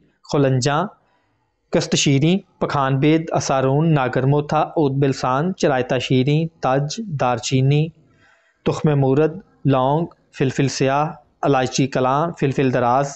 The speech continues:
यानी मगा, बालछड़, मस्तगी और ज़ाफ़रान शामिल है। इसके औज़ान साथ लिखे हुए हैं, आप इसके वज़न देख सकते हैं। इसी वज़न से आप ये नुस्खा तैयार करेंगे।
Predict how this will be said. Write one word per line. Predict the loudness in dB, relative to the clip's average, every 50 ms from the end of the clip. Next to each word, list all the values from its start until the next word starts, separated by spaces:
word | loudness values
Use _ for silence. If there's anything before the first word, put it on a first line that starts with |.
| -14 _ -4
यानी | -2 -2 0 0 0 0
मगा, | -2 -2 -2 -2 -2 -4 -6 -8 _ _ _ -20 -20 -20 -20 -12 _ -4
बालछड़, | -2 0 2 2 2 0 0 -2 -2 0 -2 -2 -4 -10 _ _ _ -2
मस्तगी | -2 -2 -2 -4 -4 -2 0 0 0 0 -2 -6 _ _ _ -2
और | 0 0 0
ज़ाफ़रान | 0 -2 -2 -2 -2 -2 -2 -2 -2
शामिल | -2 -4 -2 -2 -2 -2 -4
है। | -6 -10 -14 _ _ _ _ _ _ _ _ _ _ _ _ _ _ _ _ _ _ _ _ _ _ _ _ _
इसके | -2 -2 -2 0 0
औज़ान | 0 2 2 2 0 0 0
साथ | 0 -2 -2 0 -2
लिखे | -2 0 2 2
हुए | 2 4 4
हैं, | 2 2 0
आप | 0 0 -2
इसके | -4 -4 -2 -2 -2
वज़न | -2 0 0 0 -2 -2 -4 -10 _ _ _ _ _ _ _ -2
देख | 0 0 0 0
सकते | -2 -4 -4 -2 0 0
हैं। | 0 0 0
इसी | -2 -2 0 0
वज़न | 0 0 0 0 -2 0
से | 0 0 0 0 -2 _ _ _ _ _ _ _ _ _ _ _ _ _ _ -2
आप | 0 2 2 0 -2 -8 -16 -20 _ _ _ _ _ _ _ -2
ये | 0 0
नुस्खा | 0 0 -2 -2 -4 -4
तैयार | -2 0 0 0 0 -2
करेंगे। | -2 -2 -2 -2 -2 -2 -4 -6